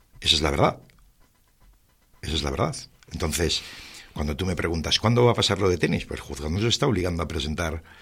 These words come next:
eh, eh, para desalojar a los vecinos ahora.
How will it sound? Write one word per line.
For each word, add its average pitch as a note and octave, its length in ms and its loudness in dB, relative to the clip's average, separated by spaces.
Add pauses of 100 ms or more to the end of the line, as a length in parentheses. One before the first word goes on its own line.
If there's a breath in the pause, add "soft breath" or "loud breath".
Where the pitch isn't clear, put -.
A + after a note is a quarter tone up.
(540 soft breath)
eh, D#2 480 2
eh, D#2 300 2
para D2+ 200 -2
desalojar D#2 480 2
a E2+ 60 -2
los D#2 180 -4
vecinos D2+ 380 -2
ahora. D3+ 260 -2